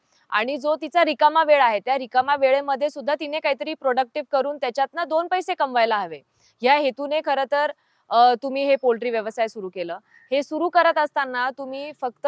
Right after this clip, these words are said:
व्यवसाय करायचा नाही, तर कुटुंबाला धरून सगळ्या नात्यागोत्यांना, मित्रपरिवाराला, आपल्या सगळ्या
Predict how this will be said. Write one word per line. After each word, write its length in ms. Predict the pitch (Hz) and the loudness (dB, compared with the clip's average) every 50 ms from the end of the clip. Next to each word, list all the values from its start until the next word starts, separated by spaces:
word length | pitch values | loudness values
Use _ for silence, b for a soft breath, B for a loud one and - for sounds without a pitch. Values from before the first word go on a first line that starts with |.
| 285 294 | 0 2
व्यवसाय 420 | 262 254 233 240 254 - 285 277 269 | 0 0 0 -2 -2 0 -2 -2 0
करायचा 380 | 269 254 247 247 247 - 262 | 0 2 2 2 0 -2 -6
नाही, 220 | 247 226 220 226 233 - | -6 -6 -6 -8 -6 -4
तर 160 | 247 254 262 | -4 -4 -4
कुटुंबाला 560 | - - 240 - 269 269 262 254 254 262 269 | -4 -8 -10 -8 -8 -4 0 0 2 2 2
धरून 380 | 240 269 254 233 269 262 269 262 - _ _ _ _ _ _ | 0 -2 -4 -4 -4 -6 -8 -10 -16 _ _ _ _ _ _
सगळ्या 240 | - 240 226 247 247 | -6 -2 2 2 2
नात्यागोत्यांना, 880 | 254 240 214 208 - 247 254 233 240 226 - 233 226 226 226 220 226 240 | 4 2 0 2 2 0 2 2 -2 0 0 -2 -2 -2 -4 -4 -4 -4
मित्रपरिवाराला, 920 | 240 233 202 - 226 233 226 233 214 226 214 214 202 196 202 202 202 208 | -6 -8 -8 -6 -6 -4 -2 -2 -2 -2 0 0 0 0 0 -2 -2 -2
आपल्या 500 | 214 226 233 - 196 - 220 226 226 226 | -2 -2 -2 -4 -6 -6 -4 -4 -4 -4
सगळ्या 400 | - 226 214 220 226 233 240 | -4 -6 -4 -2 -2 -2 -2